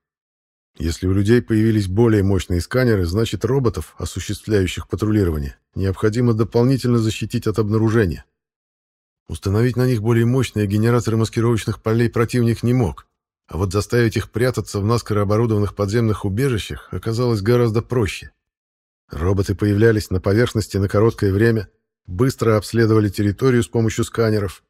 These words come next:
и вновь скрывались на нижних ярусах промзоны. Вот и сейчас призрак засек двух роботов-разведчиков, почти одновременно появившихся из-под развалин относительно недалеко от маршрута имитаторов.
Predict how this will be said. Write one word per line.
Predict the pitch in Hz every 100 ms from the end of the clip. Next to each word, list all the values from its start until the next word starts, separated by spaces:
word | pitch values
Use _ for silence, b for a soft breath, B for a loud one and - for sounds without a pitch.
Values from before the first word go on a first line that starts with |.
| _
и | 104
вновь | 98 131 113
скрывались | - 98 98 95 87
на | 90
нижних | 95 92 90 -
ярусах | 98 90 - -
промзоны. | 95 90 90 80 73 _ _ _ _ _ _ _ _ _ _ -
Вот | 82 117
и | 123
сейчас | 117 - 110 95 -
призрак | - 113 117 113 98
засек | 101 98 123 123
двух | 92 107 117 107
роботов-разведчиков, | 117 110 101 95 101 104 117 - 87 73 - -
почти | 90 - 110
одновременно | 107 107 107 110 131 120 113
появившихся | - 107 107 107 104 - 95
из-под | - - - 92
развалин | 98 98 104 95 90
относительно | 87 95 107 104
недалеко | 104 107 110 117 - 78
от | 73
маршрута | 92 87 104 90 95
имитаторов. | 101 101 85 78 71